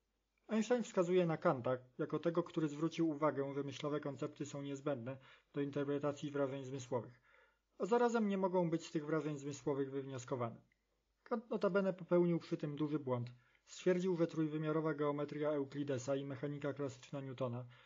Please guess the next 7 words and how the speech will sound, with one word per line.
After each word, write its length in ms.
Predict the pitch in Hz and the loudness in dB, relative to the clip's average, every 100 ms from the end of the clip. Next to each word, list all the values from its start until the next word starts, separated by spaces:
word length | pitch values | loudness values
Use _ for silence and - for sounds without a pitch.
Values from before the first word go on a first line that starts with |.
| _ | _
są 220 | - 185 185 | -8 -6 -2
konceptami, 640 | 208 185 170 175 143 147 | -2 0 0 2 0 -2
które 280 | - 165 160 | -2 0 2
umysł 460 | 175 175 170 156 | 2 0 0 -6
zna 280 | 143 143 156 | -6 -2 -2
a 100 | 160 | -2
priori. 460 | - 151 147 117 | -2 2 4 2